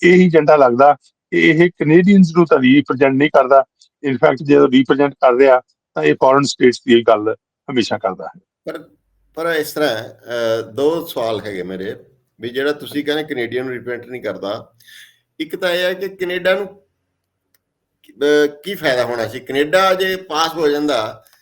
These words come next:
Speaker 2: ਤਾਂ ਕੈਨੇਡਾ ਵਾਸਤੇ ਕੀ ਲਾਹਾ ਇਹਦਾ, ਜਾਂ ਕੈਨੇਡਾ ਵਾਸਤੇ ਕੀ ਫਾਇਦਾ ਹੈ?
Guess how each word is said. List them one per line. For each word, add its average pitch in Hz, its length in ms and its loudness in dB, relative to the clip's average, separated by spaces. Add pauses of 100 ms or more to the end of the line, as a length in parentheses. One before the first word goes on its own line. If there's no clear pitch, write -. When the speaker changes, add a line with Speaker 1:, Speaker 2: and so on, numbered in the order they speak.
(420)
Speaker 2:
ਤਾਂ 180 100 -10
ਕੈਨੇਡਾ 190 720 -4
ਵਾਸਤੇ 202 640 -6
ਕੀ 196 240 -14
ਲਾਹਾ 123 340 -6
ਇਹਦਾ, 117 240 -8
ਜਾਂ 127 120 -10
ਕੈਨੇਡਾ 147 340 -6
ਵਾਸਤੇ 165 220 -8
ਕੀ 156 180 -14
ਫਾਇਦਾ 117 420 -8
ਹੈ? - 100 -14